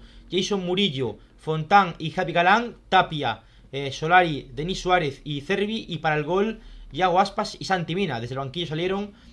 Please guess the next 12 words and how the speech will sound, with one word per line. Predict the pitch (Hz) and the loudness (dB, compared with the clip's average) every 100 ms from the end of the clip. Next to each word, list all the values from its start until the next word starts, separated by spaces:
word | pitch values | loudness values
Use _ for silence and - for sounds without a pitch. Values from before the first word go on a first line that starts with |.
| - | -18
Brais | 123 170 170 | -4 -2 -2
Méndez, | 185 196 208 | -2 -2 -4
Nolito, | 165 160 202 202 220 220 - - - | -4 -2 -2 2 0 0 -8 -20 -20
Fran | - 175 196 | -8 0 2
Beltrán | 185 165 196 226 - 160 | 2 4 4 4 -2 -4
y | 151 | -2
Thiago | - 208 | 2 2
Gallardo. | 160 165 180 127 101 - | 4 4 2 0 -8 -6
Vamos | 170 190 | -4 -2
con | 160 | -4
las | 147 | -2
notas. | 208 104 - - | -4 -6 -10 -16